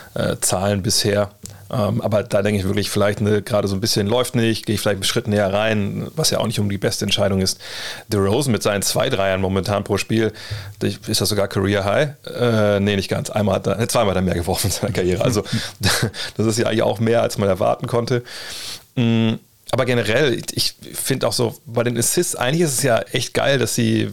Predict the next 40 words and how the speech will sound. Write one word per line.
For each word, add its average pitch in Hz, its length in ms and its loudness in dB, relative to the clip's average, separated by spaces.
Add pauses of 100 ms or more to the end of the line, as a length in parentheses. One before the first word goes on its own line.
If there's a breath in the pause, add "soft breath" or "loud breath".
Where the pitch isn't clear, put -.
(140)
warte 113 220 -2
mal, 104 60 2
ich - 20 2
muss 107 100 0
kurz 101 140 -2
mal 98 60 2
nachschauen, 107 260 0
glaube - 20 -8
ich, - 80 -6
vier 139 200 0
Leute 120 280 2
haben, 110 360 2 (640 loud breath)
genau, 107 320 0 (140)
fünf 180 220 0
sogar, - 260 -2 (180)
die 104 200 -2
über 113 200 0
drei 104 200 0
Assists - 300 0
spielen 95 280 -2
pro - 140 -4
Partie, - 480 -2
ne? 113 240 0
Also 98 180 0
keinen 110 640 0
wirklich 113 200 -2
diesen 101 280 -2 (360 loud breath)
primären 117 400 0
Playmaker 110 560 0
mit, 104 180 -2
mit, 107 140 -2
mit 104 100 -4
sechs, 110 220 -2
sieben, 101 160 0
acht - 200 -2
Assists, 131 360 0
aber 107 200 0
Ball 110 300 0
hat 101 160 -2
fünf, 98 340 0